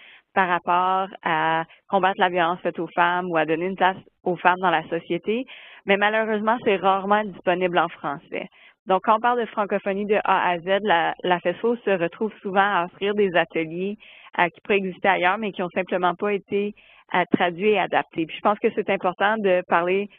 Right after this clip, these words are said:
non seulement de traduction, mais vraiment d'adaptation. On a une communauté qui est quand même, quand on parle des filles, euh, la communauté francophone peut se retrouver souvent en milieu rural, en milieu très éloigné,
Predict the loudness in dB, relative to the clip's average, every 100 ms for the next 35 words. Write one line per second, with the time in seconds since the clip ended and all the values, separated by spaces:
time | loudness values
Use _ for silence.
0 | _ _ -8 0 2 2 0 0 2 0
1 | -2 -4 0 0 -2 -8 -2 0 0 0
2 | 0 0 0 2 2 2 0 -2 -2 -6
3 | -6 -6 -6 -4 -4 -2 -4 -4 -10 -8
4 | -6 -2 -2 0 -2 -4 -14 -20 -2 0
5 | 2 0 0 -4 -4 0 0 0 -4 -8
6 | -20 -20 _ 0 2 2 0 0 0 0
7 | -4 -2 -2 -2 -2 -2 0 -2 -2 -8
8 | -4 -4 -2 -4 0 0 0 -2 0 0
9 | 0 -6 -20 _ 0 2 2 0 0 2
10 | 2 2 2 2 2 2 0 0 -4 -2
11 | -2 2 2 2 0 -4 -4 -6